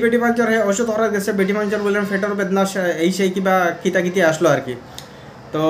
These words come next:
যাই হোক, তার মতে হে বললেন আরও পয়সা দিছিল তারারে, আর তারা মানে তার কাছ থেকে আরও পয়সা নিতা। এর লাগিয়া দেখছেন তারা একটা জিনিস চিন্তা করিয়া, মানে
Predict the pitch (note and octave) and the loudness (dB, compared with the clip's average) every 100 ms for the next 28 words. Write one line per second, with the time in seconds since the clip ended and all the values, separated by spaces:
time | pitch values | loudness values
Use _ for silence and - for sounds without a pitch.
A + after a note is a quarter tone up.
0 | D#3+ F#3 A#3 B3+ C4 B3+ - - - - | 2 4 6 6 4 0 -12 -20 -20 -20
1 | - - - A#3 C#4+ D4 C4 A#3 A3+ A3+ | -20 -16 0 4 4 4 0 0 0 0
2 | A#3 - - - - E3+ G3+ A3 A3+ A3 | -4 -14 -20 -20 0 2 4 4 4 4
3 | E3+ G3 A3 A3 A3+ A3+ A#3 A3+ A3 A3 | 2 2 2 0 0 -2 -4 -2 2 2
4 | G#3+ G#3+ G#3+ - - - C#3 C#3+ C#3+ C#3+ | 2 -2 -6 -20 -20 -10 -2 0 0 -2
5 | - F#3+ G#3+ A3 A3 A3 G#3+ G#3 G#3 G3+ | -2 2 2 2 2 2 2 2 2 0
6 | A3 G#3+ F3 G3 F#3+ G#3+ A#3 A#3 A#3+ G#3+ | 0 2 4 2 2 2 2 4 2 2
7 | G#3 G3+ G3+ D#3 F#3+ A3+ A3+ G#3+ A#3 F#3 | 4 2 2 2 2 4 2 2 0 2
8 | F#3 G3 A3+ G#3+ G3+ G3+ G#3 G3+ G#3 G3 | 0 0 0 0 2 2 2 2 0 2
9 | G3+ G3 - G#3 G3 A3 G3+ G#3 G#3 F3+ | 2 0 -4 -6 0 0 2 2 4 4
10 | F3+ A3 | 4 4